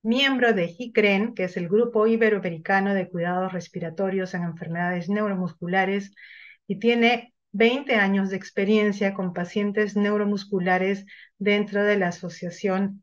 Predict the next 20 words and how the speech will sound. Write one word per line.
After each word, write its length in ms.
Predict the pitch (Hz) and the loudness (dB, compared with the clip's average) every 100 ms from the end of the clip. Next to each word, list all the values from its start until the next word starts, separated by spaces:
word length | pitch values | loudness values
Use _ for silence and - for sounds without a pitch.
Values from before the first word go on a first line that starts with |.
| - | -4
ela 300 | 180 180 175 | -2 -2 -2
Perú. 240 | 156 156 - _ _ - - _ _ | -4 -6 -12 _ _ -20 -20 _ _
En 160 | 170 165 | -10 -4
todo 300 | 196 202 202 | 0 2 2
caso, 440 | 220 226 226 233 | 4 2 2 0
aquí, 520 | 190 190 208 214 220 - - _ _ | 0 -2 -4 -2 -4 -8 -20 _ _
sin 300 | _ - 190 | _ -2 2
más 220 | 196 202 | 2 2
preámbulo, 920 | - 202 208 220 226 240 233 247 226 - _ _ _ _ | 0 2 4 6 4 4 4 2 0 -10 _ _ _ _
muchas 460 | 202 240 240 240 220 | -2 -2 2 4 4
gracias, 680 | 214 214 220 226 220 220 - | 6 4 4 2 2 0 -4
Amparo, 880 | 202 185 - 202 208 208 214 240 240 _ _ - | -6 -6 0 4 6 6 4 0 -6 _ _ -10
eh, 300 | 196 196 185 - | -4 -2 -4 -2
por, 760 | 202 190 190 185 190 185 180 - | 2 2 2 2 2 2 0 -4
por 160 | 196 190 | -4 -4
estar 280 | 180 202 190 | -4 0 0
aquí, 360 | 185 226 233 | 0 0 2
por 160 | 226 214 | 4 2
acompañarnos, 1040 | 190 185 170 190 214 202 196 202 226 226 - | 2 -2 0 2 4 4 2 0 -2 -4 -6
eh, 380 | 185 185 180 | -2 0 -2